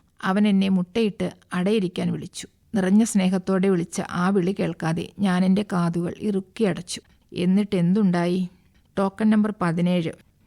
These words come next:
എൻ്റെ നമ്പർ പതിനേഴാണ്. ഇപ്പോൾ കയറിയിരിക്കുന്നയാൾ ഇറങ്ങുമ്പോൾ കയറാം കേട്ടോ. പുരുഷോത്തമൻ എവിടെ പോയി? ഒരു ചായ കുടിക്കാൻ ഇത്ര നേരമോ?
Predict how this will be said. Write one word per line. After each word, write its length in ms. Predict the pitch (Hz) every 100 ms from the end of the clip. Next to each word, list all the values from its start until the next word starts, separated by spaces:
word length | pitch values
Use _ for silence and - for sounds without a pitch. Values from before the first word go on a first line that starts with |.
| _ -
എൻ്റെ 260 | 190 202
നമ്പർ 300 | 220 202 208 202
പതിനേഴാണ്. 760 | 196 180 196 214 220 151 143 - _ _ _ -
ഇപ്പോൾ 260 | 190 - 240
കയറിയിരിക്കുന്നയാൾ 920 | 202 202 233 214 202 202 196 190 202
ഇറങ്ങുമ്പോൾ 420 | 175 185 202 202
കയറാം 420 | - 180 190 185
കേട്ടോ. 280 | 180 185 175 160 _ _
പുരുഷോത്തമൻ 640 | 220 196 240 233 247 240
എവിടെ 200 | 190 190
പോയി? 320 | 202 175 175 185 - _ _ -
ഒരു 120 | 208
ചായ 360 | 226 190 208
കുടിക്കാൻ 420 | 240 214 202 190 156
ഇത്ര 280 | 175 - 220
നേരമോ? 420 | 185 165 165